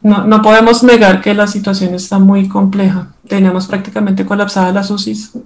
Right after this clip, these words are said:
no hay insumos médicos, tenemos el tema de los bloqueos, continuamos en paro. Y eso esperando que para el ocho de junio ya el gobierno haya encontrado una solución con las personas que conforman el comité del paro, ¿no?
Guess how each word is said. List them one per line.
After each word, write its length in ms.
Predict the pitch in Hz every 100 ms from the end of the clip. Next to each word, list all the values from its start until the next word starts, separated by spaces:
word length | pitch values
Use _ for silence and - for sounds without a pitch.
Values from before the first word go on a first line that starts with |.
| _ -
no 380 | 202 196 190 185
hay 140 | 180
insumos 420 | 180 190 180 175
médicos, 720 | 202 202 208 202 196 - - _ -
tenemos 400 | 214 196 190 185
el 120 | 190
tema 220 | 190 185
de 60 | 180
los 120 | 180
bloqueos, 720 | 180 185 196 196 196 - - _ _ _
continuamos 600 | - 185 190 185 180 180 190
en 140 | 185
paro. 380 | 202 196 196 190 -
Y 140 | - 226
eso 220 | 214 233
esperando 520 | 254 269 247 208 202
que 120 | 208
para 180 | 233 214
el 60 | 208
ocho 240 | 196 220
de 140 | 254 247
junio 500 | 262 285 277 277 -
ya 800 | 196 220 208 208 202 202 196 196
el 160 | 214 214
gobierno 580 | 214 208 196 185 190 202
haya 160 | 196
encontrado 600 | 202 208 214 190 185 180
una 180 | 185 190
solución 640 | 190 202 196 190 185 180
con 480 | 185 185 180 185 190
las 300 | 190 190 185
personas 500 | - 180 180 175 170
que 220 | - 196
conforman 520 | - 196 196 196 180 180
el 80 |
comité 360 | 190 190 190 190
del 160 | 175 180
paro, 260 | 196 170
¿no? 180 | 175 196